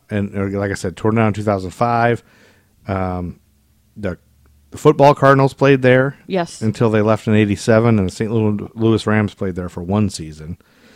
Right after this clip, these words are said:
Speaker 1: And it opened four days after the last baseball game was played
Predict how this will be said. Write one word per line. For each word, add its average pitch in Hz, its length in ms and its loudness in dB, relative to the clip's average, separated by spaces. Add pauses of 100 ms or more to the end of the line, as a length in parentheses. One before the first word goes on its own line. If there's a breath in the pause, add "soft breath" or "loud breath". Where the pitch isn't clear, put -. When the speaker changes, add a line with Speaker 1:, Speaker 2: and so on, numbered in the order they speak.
(380 soft breath)
Speaker 1:
And 101 100 -2
it 101 60 -4
opened 107 340 0
four 135 260 4
days 120 300 4
after 107 340 0
the 95 120 -6
last 101 360 -4
baseball 101 380 -2
game 95 240 -4
was 95 140 -8
played 92 440 -10